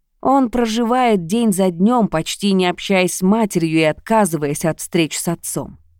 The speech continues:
Ему всего тринадцать лет, а мир кажется ему бессмысленным куском абсурда, как и жестокое пребывание в нем. В последнее время его оценки как никогда ухудшились, начались замечания по поведению.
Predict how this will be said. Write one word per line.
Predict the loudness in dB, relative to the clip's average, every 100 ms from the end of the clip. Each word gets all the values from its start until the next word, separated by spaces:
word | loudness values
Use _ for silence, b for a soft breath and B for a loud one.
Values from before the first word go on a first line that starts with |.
| _ -4
Ему | 0 2 0
всего | 0 -2 0
тринадцать | 0 2 2 0 -2 -2
лет, | 2 0 2
а | 0
мир | 2 2 2
кажется | 0 -8 -8 -4 0
ему | 0 0
бессмысленным | 0 -2 2 2 2 0 0 0
куском | -2 -8 -4 -2 0
абсурда, | -2 -2 0 0 -2 -12 -14 B B
как | -6 -6 -4
и |
жестокое | -4 -4 -4 -4 -2 -4 0
пребывание | 0 2 2 0 -2 -8 -6
в |
нем. | -6 -8 -14 _ _ _ _ _ -2
В |
последнее | 0 2 4 4 2
время | 2 2 2
его | 2 0
оценки | 0 -2 0 -2
как | -2 -2
никогда | -2 -2 0 2 2
ухудшились, | 0 -2 -4 -4 -8 -10 -14 _ _ 0
начались | 0 2 0 2 2
замечания | 2 2 0 2 2 2
по | -2
поведению. | 0 0 0 -2 -6 -10